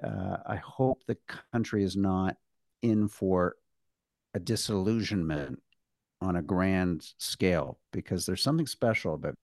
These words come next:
Canada. And I worry that if we don't get this right, if we don't simmer things down,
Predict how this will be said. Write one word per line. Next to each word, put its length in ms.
Canada. 480
And 360
I 100
worry 440
that 320
if 100
we 60
don't 160
get 140
this 200
right, 220
if 80
we 80
don't 160
simmer 320
things 340
down, 600